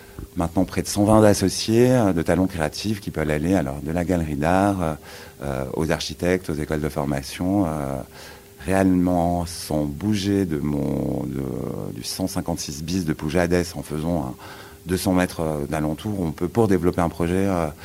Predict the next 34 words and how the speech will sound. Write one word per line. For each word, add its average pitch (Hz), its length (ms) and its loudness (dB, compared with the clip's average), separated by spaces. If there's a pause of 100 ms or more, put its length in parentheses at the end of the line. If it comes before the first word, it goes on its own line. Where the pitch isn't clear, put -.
(160)
tout 87 160 -8
avoir. 73 340 0 (260)
Ça 78 140 -8
va 76 160 -2
de 78 60 -2
l'agence 85 260 0
de 82 120 -2
pub 98 440 -2 (360)
aux 80 100 0
médias, 82 680 2
euh, 71 960 -4 (580)
au 101 80 2
tailleur 90 320 4
de 85 80 2
fer, 90 400 0
euh, 76 140 0
d'un 78 180 0
autre 78 140 -4
côté 85 240 -4
si - 120 -6
on 78 140 -2
en 76 100 0
a 73 80 -2
besoin. 80 540 -2
Et, 76 160 -4
euh, 71 60 -4 (440)
petit - 240 -6
à 80 80 4
petit, - 160 -4
les 92 160 2
artistes, 85 460 -4
euh, 73 240 -2
viennent, 80 400 0
euh, 73 320 -2